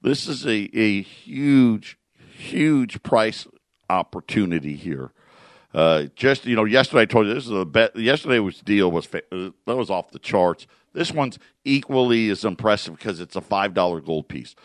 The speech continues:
So you get the quarter ounce gold piece. This is the old one, the Liberty, eighteen sixty-six to nineteen oh seven,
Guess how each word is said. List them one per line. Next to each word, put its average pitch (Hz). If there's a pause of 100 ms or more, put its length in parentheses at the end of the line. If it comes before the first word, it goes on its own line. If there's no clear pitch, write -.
(140)
So -
you 90
get 90
the -
quarter 147
ounce 143
gold 127
piece. 120
This 95
is 98
the 107
old 117
one, 120
the 101
Liberty, 117 (320)
eighteen 113
sixty-six 123
to 90
nineteen 107
oh 131
seven, 123